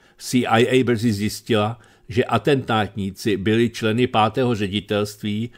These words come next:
špionážní skupiny, která prošla výcvikem C I A. Ukrajinská domácí rozvědka dokonce rozdala zúčastněným pamětní nášivky. Na každé z nich bylo vyšito slovo lift,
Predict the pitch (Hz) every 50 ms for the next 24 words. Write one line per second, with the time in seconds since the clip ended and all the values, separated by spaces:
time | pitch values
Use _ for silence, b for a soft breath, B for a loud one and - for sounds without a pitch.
0 | b b b - - - - 135 123 123 117 113 120 120 123 123 110 98 123 123
1 | 113 - - - - 123 104 - - 110 104 110 113 110 - - 120 117 110 104
2 | - 110 110 - - - 117 107 107 113 104 - - 107 101 - - 107 104 104
3 | - - 107 101 - - 107 113 113 - - 120 101 78 76 78 - b b b
4 | b b b b b b b _ - 113 107 - 117 107 104 107 104 - - 120
5 | 110 101 95 113 104 107 104 104 101 - - 120 110 123 131 104 117 117 104 -
6 | - 104 98 101 101 - 120 117 110 - - 120 107 113 110 98 98 107 117 120
7 | 123 120 101 87 117 110 104 - 127 117 - - 120 113 113 117 117 120 110 107
8 | 113 107 107 113 113 113 107 - 110 104 98 98 95 92 85 - - 98 - -
9 | - - 104 101 110 110 b b b b b b b b _ _ _ _ - 107
10 | 101 98 - - 123 120 117 104 104 113 104 98 95 80 87 110 120 120 104 92
11 | - - 92 101 104 104 98 87 87 101 - - - 110 92 - 117 107 - -
12 | - 113 104 107 117 113 113 113 107 92 - - - -